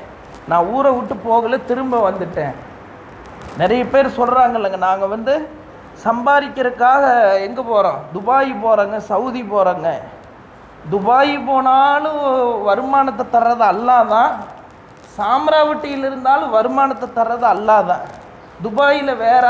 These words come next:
அல்லாஹ் இல்லை, இங்க வேற அல்லாஹ், எல்லா பக்கம் ஒரே அல்லாஹ் தான். கேரளாவுல எந்த அல்லாஹ் இருக்கிறானோ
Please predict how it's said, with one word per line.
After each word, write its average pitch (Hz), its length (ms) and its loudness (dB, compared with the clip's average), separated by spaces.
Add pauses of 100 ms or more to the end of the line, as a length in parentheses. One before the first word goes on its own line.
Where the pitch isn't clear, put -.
அல்லாஹ் 247 360 2
இல்லை, 269 180 -8
இங்க 240 260 -10
வேற 233 300 0
அல்லாஹ், 180 240 -4
எல்லா 262 200 2
பக்கம் 269 420 -2
ஒரே 247 180 -2
அல்லாஹ் 208 380 2
தான். 180 180 -6 (500)
கேரளாவுல 294 640 2 (100)
எந்த 254 220 -6
அல்லாஹ் 269 340 2
இருக்கிறானோ 247 420 0